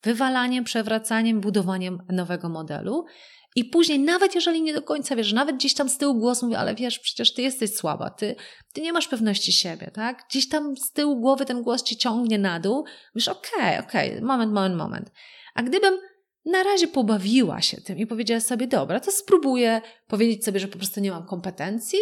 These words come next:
i spróbuję podjąć działania w oparciu o ten, o tą nową myśl”. Czyli na przykład zamiast siedzieć i płakać teraz w kącie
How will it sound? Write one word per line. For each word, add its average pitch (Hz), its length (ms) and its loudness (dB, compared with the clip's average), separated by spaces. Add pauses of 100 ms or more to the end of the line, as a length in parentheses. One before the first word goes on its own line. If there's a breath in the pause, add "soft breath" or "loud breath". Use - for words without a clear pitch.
(540 loud breath)
i 285 100 2
spróbuję 302 800 8
podjąć 240 480 2
działania 196 760 2
w 175 60 -6
oparciu 175 420 -4
o - 20 -8
ten, 160 300 -8
o - 80 -8
tą 180 120 -4
nową 170 320 -2
myśl”. - 220 -8
Czyli 302 160 -2
na 339 100 0
przykład 208 320 0
zamiast 220 260 2
siedzieć 214 380 2
i 202 80 -6
płakać 175 480 -4
teraz 180 240 -8
w - 40 -14
kącie 262 580 -6